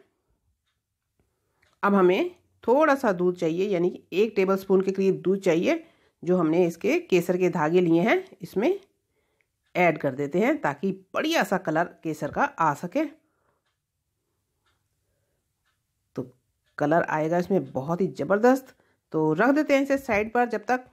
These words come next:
पाँच से दस मिनट लग जाएंगे और तब तक हम दूध को पकाना स्टार्ट करते हैं। चावल मैं इसमें अभी ऐड नहीं कर रही हूँ, थोड़ा सा दूध पक जाएगा,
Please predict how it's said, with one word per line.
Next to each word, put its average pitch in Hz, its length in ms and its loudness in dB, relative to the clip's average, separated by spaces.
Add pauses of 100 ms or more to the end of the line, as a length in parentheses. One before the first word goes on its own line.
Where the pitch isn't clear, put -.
(300)
पाँच 190 200 -2
से 196 100 -2
दस 175 200 -4
मिनट 196 220 -2
लग 165 120 0
जाएंगे 220 400 2 (500)
और 160 180 2
तब 180 220 -2
तक 208 120 0
हम 185 180 2
दूध 170 280 -4
को 208 180 -2 (1300)
पकाना 156 280 0
स्टार्ट 135 340 -4
करते 120 220 -14
हैं। 117 260 -16 (2000)
चावल 165 280 2
मैं 185 160 0
इसमें 180 300 -2
अभी 175 260 0
ऐड 160 200 0
नहीं 190 180 0
कर 165 160 0
रही 147 100 -2
हूँ, 247 280 0 (420)
थोड़ा 277 240 4
सा 254 120 2
दूध 185 360 -2
पक 190 180 -2
जाएगा, 185 440 0